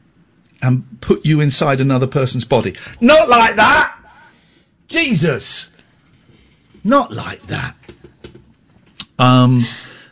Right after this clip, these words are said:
and, but it's illegal for some reason. I don't quite understand the science fiction behind it, and I was, uh, I was being shown Animal Crossing at the same time as I was, um, as I was trying to watch it. But, um, it's called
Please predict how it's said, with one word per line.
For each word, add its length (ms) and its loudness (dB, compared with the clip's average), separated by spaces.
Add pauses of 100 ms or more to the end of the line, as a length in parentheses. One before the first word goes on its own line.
(140)
and, 560 0 (140)
but 180 -2
it's 240 -4
illegal 720 2 (840)
for 120 -6
some 260 0
reason. 240 -4
I 40 -4
don't 160 -4
quite 220 -4
understand 440 -4
the 60 -4
science 300 -2
fiction 260 -6
behind 340 -4
it, 80 -10
and 100 -8
I 60 -2
was, 220 -6
uh, 220 -6
I 100 -4
was 260 -6
being 180 0
shown 300 -2
Animal 260 -4
Crossing 380 -4
at 60 -10
the 60 -12
same 220 -8
time 300 -8
as 140 -10
I 100 -8
was, 280 -8
um, 260 -6 (680)
as 120 -2
I 60 0
was 140 -4
trying 180 0
to 60 0
watch 240 0
it. 100 -8 (240)
But, 320 2 (180)
um, 560 2 (260)
it's 200 -4
called 460 -2